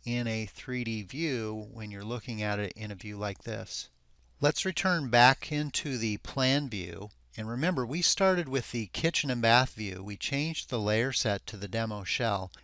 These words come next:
There may be a few other things you end up changing with your default settings. Your plan views manage these things. The first thing I want to do is rename this, do a save as for the active view, and I'm just gonna call it demo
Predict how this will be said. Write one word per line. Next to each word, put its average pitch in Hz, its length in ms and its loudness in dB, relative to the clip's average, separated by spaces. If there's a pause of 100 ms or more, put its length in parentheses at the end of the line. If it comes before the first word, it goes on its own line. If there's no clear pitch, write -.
(100)
There 127 100 -2
may 156 220 0
be 220 140 4
a 151 40 8
few 143 320 0
other 131 240 4
things 120 380 0
you 110 100 -4
end 117 160 0
up 113 220 2
changing 123 720 0
with 104 240 -8
your 104 100 -6
default 139 420 4
settings. 98 580 -2 (340)
Your 120 100 -6
plan 208 380 2
views 113 320 -2
manage 117 400 0
these 160 240 -2
things. 175 480 -2
The 104 180 -14
first 196 320 -2
thing 160 160 4
I 135 80 4
want 123 200 2
to 113 60 -2
do 110 300 -4
is 107 320 -4
rename 127 640 0
this, 98 260 -4
do 120 180 -6
a 101 60 -2
save 147 440 4
as 101 540 2 (120)
for - 160 -6
the 107 140 2
active 123 380 6
view, 98 420 -4 (100)
and 110 460 -4
I'm 113 140 -6
just 135 160 -4
gonna 175 120 -4
call 143 300 2
it 120 160 -2
demo 107 540 -2